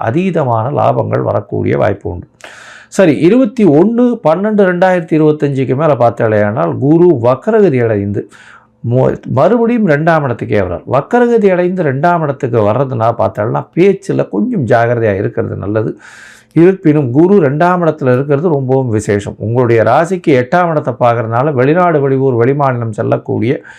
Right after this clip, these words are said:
வாய்ப்புகள் நிச்சயமாக இருக்கும். அதாவது இருபத்தி ஒன்னு பன்னெண்டுலேருந்து பதினேழு மூணு ரெண்டாயிரத்தி இருபத்தாறு வரலும்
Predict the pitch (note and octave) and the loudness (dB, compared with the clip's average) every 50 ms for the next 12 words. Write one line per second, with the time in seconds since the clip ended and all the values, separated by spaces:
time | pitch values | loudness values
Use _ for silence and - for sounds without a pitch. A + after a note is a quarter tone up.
0 | - - - _ - - F#2 G2 G#2 A2+ C#3+ E3 E3+ - D#3+ D3 - D#3+ D3 C3 | -20 -20 -20 _ -12 -6 -2 0 2 2 2 2 0 0 -2 -2 0 0 0 0
1 | B2+ A#2+ - - B2+ A#2 A#2+ A2+ A2+ A2 G#2 G2 G2+ G2 F#2+ - G#2+ G#2 - - | 0 -2 -2 -2 -2 0 2 0 0 2 2 0 0 -2 -2 -8 -12 -14 -10 -4
2 | G#2 G2+ G2 A#2+ C#3 C#3 A#2+ C3 C#3+ D3+ D3 - C3+ B2 B2+ B2+ B2+ A2 G#2+ A#2 | -2 0 2 2 2 2 2 2 2 0 0 -2 -2 -2 -2 -2 -4 -4 -4 -4
3 | A2+ B2 C3+ C3 A#2 A#2 G#2+ A#2 A2+ A#2+ C#3+ F3+ F#3+ F#3+ - - - A#2 A#2+ C3+ | -4 -2 -4 -2 -2 -2 -2 -2 -4 -4 -4 -4 -6 -6 -8 -8 -2 0 2 2
4 | D3 E3+ F3+ F3 D#3+ D#3 D3 D3+ C#3 C3+ B2+ B2 B2 A#2+ A2+ A#2+ B2+ B2 A#2+ A#2 | 2 2 2 2 2 2 2 0 -2 -4 -4 -4 -4 -2 0 2 2 2 2 0
5 | A#2 - - A2 A2+ A#2+ A#2+ A#2 - - A2 G#2+ G#2 G#2 G2+ A2 A#2+ - G#3+ | -2 -4 -4 -2 -2 -2 -2 -2 -2 0 0 0 0 -2 -2 -2 -2 -6 -6